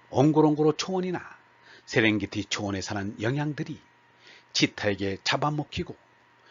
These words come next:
물소가 사자에게 잡아먹히지만 잡아먹히는 것으로 끝나는 일이 되풀이될 뿐 죽음에 대해서 생각하지 않습니다.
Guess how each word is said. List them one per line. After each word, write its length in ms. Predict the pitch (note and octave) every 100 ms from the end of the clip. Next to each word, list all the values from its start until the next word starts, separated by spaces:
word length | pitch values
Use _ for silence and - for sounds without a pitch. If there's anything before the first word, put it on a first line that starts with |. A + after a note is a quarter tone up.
| - - -
물소가 600 | C#3 D#3+ G3+ F#3 B2+ - _ _ _ -
사자에게 640 | - F3+ F3+ E3+ E3 E3 -
잡아먹히지만 840 | D#3 C#3+ D#3 D#3 D#3+ D3 C#3 - - _ _ _ _ - - -
잡아먹히는 760 | - A#2+ G#2 G#2 G2 - G2 F#2
것으로 420 | E2+ - G2+ D#3 - _ _
끝나는 480 | A3+ F#3 F3+ F3 E3+
일이 240 | D#3 D#3 -
되풀이될 540 | D3+ D3+ E3 D#3+ D#3+
뿐 240 | - - - _ _ _ _ _ - _
죽음에 400 | - A#2 A2+ G#2
대해서 320 | G2+ F#2+ G#2 F#2
생각하지 680 | - F3 D#3 - D3 D3+ -
않습니다. 640 | - D3 - C#3+ C#3 -